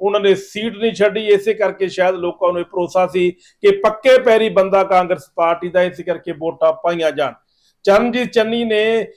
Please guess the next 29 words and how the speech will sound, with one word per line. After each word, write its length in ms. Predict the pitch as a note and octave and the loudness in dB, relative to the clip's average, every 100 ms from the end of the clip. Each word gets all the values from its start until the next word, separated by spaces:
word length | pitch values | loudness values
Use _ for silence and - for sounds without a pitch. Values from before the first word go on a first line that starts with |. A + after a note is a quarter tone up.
| _ | _
ਇਤਿਹਾਸ 600 | G3 G3+ F3+ F#3+ G#3 G3 | 0 2 2 4 2 0
ਦੀ 160 | G#3 G3+ | -6 -6
ਸਭ 260 | - G#3 | -2 -2
ਤੋਂ 100 | G#3 | -2
ਵੱਡੀ 460 | F#3 C3+ F3+ F#3+ B3+ | -4 -2 -4 -4 -8
ਜਿੱਤ 300 | F3+ G3 G3 | -2 -4 -4
ਜਿਹੜੀ 380 | D#3 F#3+ G3+ F#3 | -4 -2 0 0
ਹੈ 260 | E3 F3 - _ - | 0 -2 -10 _ -2
ਉਹ 100 | F3+ | 2
ਹਾਸਲ 340 | F#3+ F#3+ G3 F#3 | 2 2 0 -6
ਕੀਤੀ 440 | - G3 G3 D#3+ | -6 -10 -8 -8
ਹੈ। 180 | B2 - _ _ _ D#3 E3+ | -10 -14 _ _ _ 2 4
ਗੱਲ 200 | A3 A#3+ | 6 6
ਕਰਦੇ 260 | A#3+ A#3 | 6 4
ਹਾਂ 100 | B3 | 4
ਫਿਰੋਜ਼ਪੁਰ 600 | - G#3 A3+ B3 A#3 A#3+ | 4 6 6 6 4 4
ਦੀ, 220 | G#3+ A#3+ B3 | 4 4 4
ਜਿੱਥੇ 440 | F#3+ G#3 A3 A3+ | 2 2 4 4
ਆਜ਼ਾਦ 420 | G#3 F#3 F#3+ G3+ | 6 4 4 4
ਉਮੀਦਵਾਰ 680 | G3 F#3+ F#3+ F3+ F#3 G3 D3 | 4 4 4 4 4 2 2
ਬਲਜੀਤ 440 | D#3+ D3 D3+ A3+ A3 | 0 0 0 0 0
ਸਿੰਘ 280 | - G#3 G3 | 0 0 -2
ਖਾਲਸਾ 580 | - E3 E3+ E3+ - E3+ | 0 2 2 2 0 2
ਦਾ 320 | D#3 D#3+ D#3+ - - _ - | 4 2 2 -4 -18 _ 0
ਹੈਰਾਨੀਜਨਕ 960 | F3+ F#3+ A3+ C#4+ C#4+ F#3+ G#3+ G#3+ - | 2 4 4 4 2 2 2 0 2
ਨਤੀਜਾ 640 | G3 G3+ G3 G3 F3+ D#3 E3 | 2 4 2 0 0 2 2
ਸਾਹਮਣੇ 400 | D#3+ D#3 D3+ D3+ | 2 0 0 0
ਆਇਆ 220 | C#3+ | 2
ਹੈ। 80 | C3 | 0